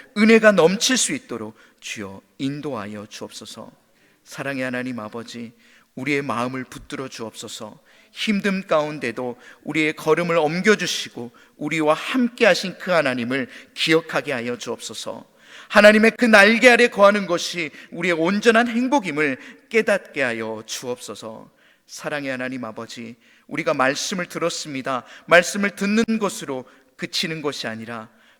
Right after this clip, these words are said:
그 말씀 가운데에 하나님의 놀라운 능력을 믿고 신뢰하는 우리 모든 성도님들 될 수 있도록 인도하여 주옵소서.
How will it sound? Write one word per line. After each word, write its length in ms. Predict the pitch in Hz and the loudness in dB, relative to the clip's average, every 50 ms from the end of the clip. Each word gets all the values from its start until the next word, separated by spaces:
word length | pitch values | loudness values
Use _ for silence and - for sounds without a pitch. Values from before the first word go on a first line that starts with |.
| - - | -20 -12
그 100 | - 147 | -10 -4
말씀 540 | 131 127 127 135 139 - - 185 175 170 | 0 2 2 2 0 -2 -8 -8 -8 -6
가운데에 720 | - 170 156 147 143 147 139 123 117 117 135 135 123 120 - - - _ | 0 0 0 0 0 -4 -6 -6 -6 -4 -4 -4 -6 -8 -12 -20 -20 _
하나님의 500 | - - 185 185 180 180 180 180 180 185 | -6 -4 0 2 2 2 0 -2 -4 -4
놀라운 500 | 175 165 180 202 208 208 214 208 196 175 | -4 -4 -4 -2 2 2 2 2 2 0
능력을 400 | 170 214 226 233 254 247 - 202 180 | 2 2 4 6 6 6 6 4 -4
믿고 540 | 143 165 226 226 - - - 220 170 143 - - - | -2 -2 -4 -4 -4 -2 -2 0 0 -2 -6 -12 -8
신뢰하는 960 | - - - - - - 294 285 285 269 269 247 156 120 117 123 143 143 123 120 - - - _ - | -4 0 4 4 4 4 4 2 0 2 4 4 4 4 2 -2 -2 -4 -4 -10 -16 -20 -20 _ -16
우리 160 | 135 113 117 | -10 -8 -8
모든 580 | 113 113 113 123 139 139 - 147 131 117 110 _ _ _ | -8 -8 -8 -10 -10 -10 -8 -10 -10 -10 -12 _ _ _
성도님들 580 | - - - 180 170 165 165 151 139 135 127 123 | -18 -12 -10 -10 -8 -8 -8 -8 -8 -10 -8 -8
될 100 | 117 110 | -10 -10
수 120 | - - | -10 -12
있도록 400 | 117 - - 120 127 160 196 - _ _ _ _ - | -16 -14 -12 -8 -8 -8 -8 -10 _ _ _ _ -10
인도하여 720 | 127 131 135 127 135 123 113 107 104 104 107 120 123 120 - | -8 -8 -8 -8 -8 -6 -6 -6 -6 -8 -10 -10 -10 -12 -12
주옵소서. 840 | - - - 127 123 123 - - - 110 - - 117 107 107 110 | -14 -12 -8 -8 -8 -8 -8 -10 -14 -12 -12 -12 -14 -14 -16 -16